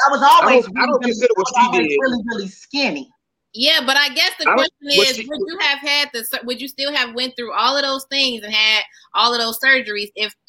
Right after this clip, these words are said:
Speaker 3: if loose skin was not the issue? Like, say,
Speaker 2: Right.
Speaker 3: say you didn't have
Speaker 1: Yeah, yeah,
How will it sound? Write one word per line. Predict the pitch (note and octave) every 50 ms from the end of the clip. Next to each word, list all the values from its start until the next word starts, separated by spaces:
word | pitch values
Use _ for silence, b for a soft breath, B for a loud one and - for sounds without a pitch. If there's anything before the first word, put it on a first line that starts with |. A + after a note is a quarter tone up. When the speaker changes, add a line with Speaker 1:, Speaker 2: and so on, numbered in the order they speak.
| -
Speaker 3:
if | G#3+ A3 G#3 _
loose | G#3 A3+ B3 A#3+ - -
skin | _ C4 B3+ B3+ A#3+ A3
was | G#3 G3+ G3 G#3+
not | G3+ G3+ G3+ G3+ G3+
the | F#3+ G3 A3+
issue? | A#3+ A#3 - - E3+ E3 D#3+ D#3 _ B B B B -
Like, | G3 G#3
say, | - - - C#4+ D4
Speaker 2:
Right. | C4+ - - - - - - - _ _ C#4+
Speaker 3:
say | D4
you | D4 D4+
didn't | D4 D4 C#4+ C#4 A#3+
have | C#4+ D4
Speaker 1:
Yeah, | F#4+ G4 G4+ G4 F#4 F4 C4 G#3+ E3 D3 - - - _ _
yeah, | B3+ C4 D#4 F#4 F#4+ G4 - F#4 F4+ D#4